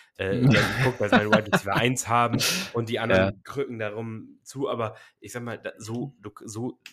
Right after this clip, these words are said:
Speaker 1: würdest du halt schon zumindest ein Wide Receiver Core
Speaker 2: Ja.
Speaker 1: aufstellen, was dich nicht umbringt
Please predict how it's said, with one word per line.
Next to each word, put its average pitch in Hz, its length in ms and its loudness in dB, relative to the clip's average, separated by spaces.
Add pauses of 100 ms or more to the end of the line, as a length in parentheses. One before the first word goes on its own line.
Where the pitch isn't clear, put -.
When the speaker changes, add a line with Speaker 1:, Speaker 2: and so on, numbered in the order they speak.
Speaker 1:
würdest 113 320 -10
du 110 80 -2
halt 110 260 -4
schon 113 360 -10
zumindest 127 680 -4
ein 104 180 -8
Wide 113 200 0
Receiver 110 320 -6
Core 107 280 4
Speaker 2:
Ja. - 0 -
Speaker 1:
aufstellen, 117 420 -2
was 110 100 -6
dich 110 160 -10
nicht 107 140 -8
umbringt 135 500 -2